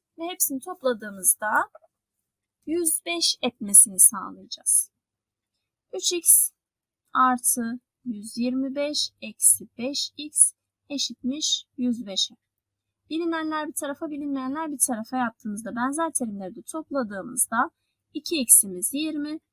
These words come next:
x'imiz on olmuş olacak. Biz burada x'e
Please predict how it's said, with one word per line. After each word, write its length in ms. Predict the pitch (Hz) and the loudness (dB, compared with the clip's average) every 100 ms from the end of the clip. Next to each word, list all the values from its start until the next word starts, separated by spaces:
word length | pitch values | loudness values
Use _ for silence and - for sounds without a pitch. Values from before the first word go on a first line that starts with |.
| _ _ | _ _
x'imiz 760 | 330 320 - 302 311 320 - - _ _ _ _ _ _ _ _ | -4 6 6 6 4 6 6 6 _ _ _ _ _ _ _ _
on 300 | 277 302 285 - | -2 -2 -2 -6
olmuş 680 | 214 214 220 285 320 - - - | -10 -6 -4 -2 -2 -2 -2 -4
olacak. 440 | 247 220 196 - _ _ _ _ _ | -4 -2 -4 -8 _ _ _ _ _
Biz 240 | 302 311 302 | -2 -2 -4
burada 260 | 285 285 - | -4 -4 -2
x'e 480 | 269 - - - | -2 6 8 8